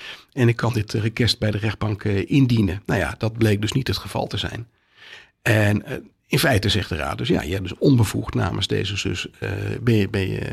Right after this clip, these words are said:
heb je een, een, een verzoekschrift ingediend en ben je in rechten gaan, eh, gaan optreden." Eh, dat was overigens niet het enige hoor, want, eh, hij had dus ook een, eh,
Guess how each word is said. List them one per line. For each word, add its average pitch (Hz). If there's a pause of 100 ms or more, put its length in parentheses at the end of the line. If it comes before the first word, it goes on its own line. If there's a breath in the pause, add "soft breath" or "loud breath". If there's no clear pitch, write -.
(180)
heb 98
je 117
een, 98 (200)
een, 98
een 107
verzoekschrift -
ingediend 107
en 170
ben 107
je 101
in 104
rechten 101
gaan, -
eh, -
gaan -
optreden." - (800 loud breath)
Eh, 113
dat 131
was 135
overigens 120
niet 135
het 131
enige 139
hoor, 147
want, -
eh, 101
hij 101
had 120
dus 107
ook 104
een, 104
eh, 95